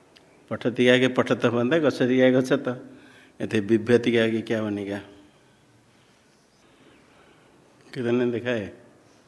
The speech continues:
विभूति के आगे रूप, इसके पर रूप क्या है? विभूति के आगे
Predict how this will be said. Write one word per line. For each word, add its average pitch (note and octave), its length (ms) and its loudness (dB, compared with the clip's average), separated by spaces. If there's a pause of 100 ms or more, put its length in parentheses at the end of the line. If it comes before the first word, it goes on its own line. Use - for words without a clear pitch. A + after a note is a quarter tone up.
(2250)
विभूति A2 460 -6
के A2+ 100 -2
आगे G#2 280 -4 (340)
रूप, A2 320 -10 (880)
इसके A2+ 320 -12
पर G#2+ 200 -10
रूप A2+ 220 -6 (140)
क्या G#2+ 100 -12
है? F#2 220 -18
विभूति G#2 400 -10
के F#2 80 -14
आगे F2 180 -16